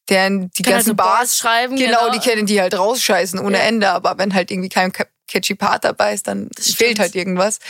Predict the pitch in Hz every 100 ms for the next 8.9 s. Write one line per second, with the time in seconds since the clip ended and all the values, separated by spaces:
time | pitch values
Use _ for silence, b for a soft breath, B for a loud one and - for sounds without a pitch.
0 | B B 165 - 190 185 190 - 202 196
1 | 202 - 196 196 196 185 208 196 202 -
2 | 196 190 202 202 185 - 196 - - -
3 | - 180 190 185 180 202 - 185 185 202
4 | 170 185 180 185 196 - 180 185 _ b
5 | b b - - - _ _ _ - -
6 | 214 214 - 185 190 202 - 190 180 185
7 | 180 B B - 196 180 180 - 185 190
8 | 190 - - 196 190 - 170 180